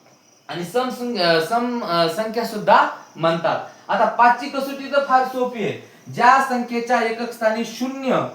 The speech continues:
किंवा पाच, शून्य किंवा पाच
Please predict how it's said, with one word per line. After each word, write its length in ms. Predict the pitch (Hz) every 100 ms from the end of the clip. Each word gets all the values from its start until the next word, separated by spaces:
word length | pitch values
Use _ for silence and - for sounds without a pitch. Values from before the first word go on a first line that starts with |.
| - - _ _
किंवा 360 | 247 254 254 254
पाच, 420 | - 226 - - - - _ - - - _ _ - _ _ _ _ -
शून्य 460 | 220 247 262 277 285 - - -
किंवा 320 | 240 254 247 233
पाच 580 | 233 247 247 - -